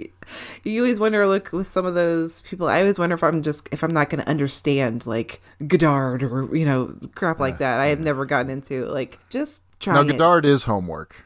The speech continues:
Speaker 1: Yeah, <laughs> I bet.
Speaker 2: I'm, <laughs> no, actually,
Speaker 1: Kurosawa,
Speaker 2: there, there,
Speaker 1: Kurosawa
Speaker 2: there,
Speaker 1: is
Speaker 2: there's
Speaker 1: not.
Speaker 2: some, I'm, I'm, I'm joking. There is some Godard I, I like quite a bit,
Speaker 1: Okay.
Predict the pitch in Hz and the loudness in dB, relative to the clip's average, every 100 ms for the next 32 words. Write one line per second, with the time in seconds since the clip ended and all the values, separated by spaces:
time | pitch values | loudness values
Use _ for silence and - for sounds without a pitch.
0 | - 262 196 175 185 196 208 190 196 156 | -2 2 4 4 4 4 2 2 -2 -2
1 | 160 214 190 107 110 104 523 - 170 123 | -2 -4 -4 -4 -2 -2 -2 -4 0 2
2 | 117 147 196 139 247 240 160 151 151 160 | 6 6 6 6 6 6 4 6 4 4
3 | 247 214 196 185 160 196 165 - 190 180 | 0 4 4 6 6 4 4 2 2 0
4 | - - 151 147 151 135 123 127 117 98 | -8 2 4 4 2 0 -2 -2 -2 -6
5 | 85 113 139 160 147 156 135 127 113 104 | -6 -2 2 2 2 0 2 4 4 6
6 | 104 101 95 104 92 - 98 80 80 170 | 4 2 2 0 -2 -4 -6 -4 -4 -4